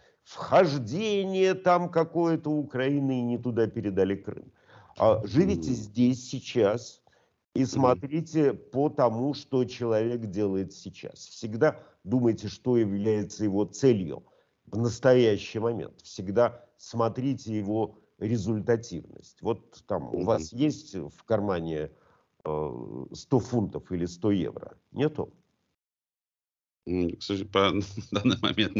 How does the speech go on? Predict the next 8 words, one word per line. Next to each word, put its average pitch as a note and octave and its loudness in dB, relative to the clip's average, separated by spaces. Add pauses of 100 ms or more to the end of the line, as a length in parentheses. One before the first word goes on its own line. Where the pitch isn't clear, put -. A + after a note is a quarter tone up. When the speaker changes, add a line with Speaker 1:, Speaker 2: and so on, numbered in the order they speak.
Speaker 2:
нету. - -8 (340)
Speaker 1:
Нету? E3+ 6
Speaker 2:
Да. D2 0 (600)
Speaker 1:
Э, G2 2
Speaker 2:
Мгм. - -14
Speaker 1:
попросите D3+ 2
у E2+ -4
кого-нибудь. - -8